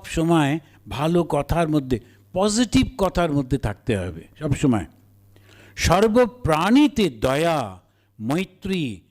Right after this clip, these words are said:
বিনয়, শৌচ, তপস্যা, তিতিক্ষা, মৌন, শ্রদ্ধা, সরলতা, ব্রহ্মচর্য, অহিংসা, সুখ দুঃখে সহিষ্ণুতা, সর্বত্র আত্মদৃষ্টি,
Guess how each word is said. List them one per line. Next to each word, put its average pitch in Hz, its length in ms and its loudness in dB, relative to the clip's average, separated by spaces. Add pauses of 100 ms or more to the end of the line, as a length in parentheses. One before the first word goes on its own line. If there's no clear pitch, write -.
(140)
বিনয়, 143 800 -4 (320)
শৌচ, 202 580 -4 (560)
তপস্যা, 143 800 -4 (680)
তিতিক্ষা, 175 880 -4
মৌন, 175 640 0 (140)
শ্রদ্ধা, 180 760 -2
সরলতা, 196 840 -4 (340)
ব্রহ্মচর্য, 202 760 0
অহিংসা, 165 920 0 (480)
সুখ - 420 2
দুঃখে 220 480 0
সহিষ্ণুতা, 190 920 0 (300)
সর্বত্র 185 920 0
আত্মদৃষ্টি, 180 1040 -2